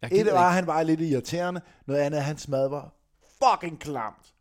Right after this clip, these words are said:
Speaker 2: Det var sygt
Speaker 1: Ej,
Speaker 2: klamt. Det er
Speaker 1: hvor
Speaker 2: det
Speaker 1: er det
Speaker 2: værste mad, jeg
Speaker 1: irriterende.
Speaker 2: nogensinde har fået, ikke? Øh, does the food taste good? <laughs> Yes, of course. Yeah, very nice. Yes. Så sidder man der og lyver, ikke?
Speaker 1: Ej,
Speaker 2: Det var så
Speaker 1: for
Speaker 2: pinligt, jeg skulle bare have
Speaker 1: helvede.
Speaker 2: sagt, det smager røvhuller.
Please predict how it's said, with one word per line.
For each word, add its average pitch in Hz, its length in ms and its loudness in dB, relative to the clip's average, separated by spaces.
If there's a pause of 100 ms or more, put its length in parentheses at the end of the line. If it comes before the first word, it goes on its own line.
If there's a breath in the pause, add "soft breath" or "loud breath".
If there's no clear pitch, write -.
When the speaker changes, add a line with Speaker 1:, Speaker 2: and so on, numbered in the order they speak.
Speaker 2:
Det 170 80 -2
var 165 80 -2
sygt 139 120 -8
Speaker 1:
Ej, 117 320 -2
Speaker 2:
klamt. - 20 -14
Det - 40 -2
er 165 100 0
Speaker 1:
hvor 147 60 -8
Speaker 2:
det - 40 -8
Speaker 1:
er - 40 -4
det 160 80 -2
Speaker 2:
værste 190 340 2
mad, 180 120 0
jeg 170 80 2
Speaker 1:
irriterende. 175 120 -2
Speaker 2:
nogensinde 175 240 -4
har 151 120 -4
fået, 127 340 -2 (680 soft breath)
ikke? 143 200 4
Øh, 135 60 -2 (380 soft breath)
does 165 220 6 (160)
the 160 460 0
food 202 240 -8
taste - 280 -2
good? 196 120 0
<laughs> 165 220 0
Yes, 175 380 2
of 165 180 -2
course. - 420 -10
Yeah, 135 200 -8
very 139 460 -6
nice. 135 140 -10 (400 loud breath)
Yes. 120 220 -6 (200 loud breath)
Så - 180 -20
sidder 113 140 -10
man 120 140 -10
der 101 100 -8
og 107 80 -8
lyver, 107 300 -8
ikke? 139 240 -8
Speaker 1:
Ej, 110 60 -12 (280)
Speaker 2:
Det 110 80 -10
var 110 60 -10
så 92 100 -12
Speaker 1:
for 85 60 -16
Speaker 2:
pinligt, 120 140 -10
jeg 110 80 -8
skulle 90 120 -18
bare 110 80 -12
have 110 80 -12
Speaker 1:
helvede. 120 60 -12
Speaker 2:
sagt, 113 120 -14
det - 80 -18
smager 113 180 -8
røvhuller. 107 420 -6